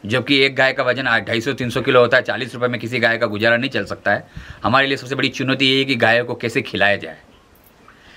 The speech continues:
इस संदर्भ में धीरे धीरे हमने आईसीसी फाउंडेशन के अधिकारियों और मेंबर से हमारा संपर्क हुआ। उन्होंने हमें बताया यदि आप अनुदान के ऊपर चलोगे तो गौशाला आगे नहीं बढ़ सकती और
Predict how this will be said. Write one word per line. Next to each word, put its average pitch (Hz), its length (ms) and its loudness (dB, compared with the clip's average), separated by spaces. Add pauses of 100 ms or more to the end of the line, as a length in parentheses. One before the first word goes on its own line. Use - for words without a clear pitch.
(160)
इस 147 120 0
संदर्भ 143 280 0
में 143 180 0
धीरे 131 200 2
धीरे 139 180 0
हमने 139 160 0
आईसीसी 127 340 -2
फाउंडेशन 127 460 0
के 127 80 2
अधिकारियों 127 840 0
और 117 280 4
मेंबर 113 280 2
से 123 120 -6
हमारा 120 200 2
संपर्क 107 420 -2
हुआ। 107 240 -4 (340)
उन्होंने 151 200 4
हमें 156 180 4
बताया 139 340 2
यदि 139 200 -4
आप 131 220 -4
अनुदान 127 500 -2
के 151 80 -2
ऊपर 147 180 2
चलोगे 143 320 -4
तो 143 80 0
गौशाला 135 400 0
आगे 127 140 -2
नहीं 127 120 -4
बढ़ 104 120 -2
सकती 85 400 -14 (560)
और 101 200 -2